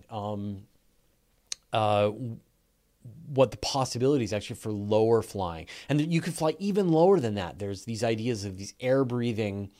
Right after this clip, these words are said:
ion engines, which I keep meaning to do a video on, where they fly even lower, like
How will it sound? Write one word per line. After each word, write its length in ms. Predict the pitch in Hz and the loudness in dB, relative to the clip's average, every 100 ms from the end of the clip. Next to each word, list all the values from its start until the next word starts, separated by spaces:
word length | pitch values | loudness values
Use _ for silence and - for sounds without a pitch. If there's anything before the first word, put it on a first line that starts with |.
| - - _ | -20 -20 _
ion 360 | 117 127 135 110 | -4 -2 0 -2
engines, 360 | 90 87 85 - | -4 -6 -10 -12
which 120 | 95 | -12
I 60 | |
keep 260 | - - 202 | -8 -6 0
meaning 240 | 165 147 | 2 2
to 100 | 117 | 2
do 140 | 117 113 | 0 0
a 60 | |
video 280 | 101 101 95 | 0 0 -2
on, 240 | 85 76 87 - - - _ | -4 -6 -14 -18 -20 -20 _
where 460 | 120 123 120 120 120 - | 0 4 6 4 2 -4
they 180 | 123 | -4
fly 380 | 123 - 127 135 | -4 -4 -4 -4
even 360 | - 226 220 175 | -4 2 4 4
lower, 360 | 170 202 92 82 | 4 4 2 -2
like 240 | 110 104 | -2 -2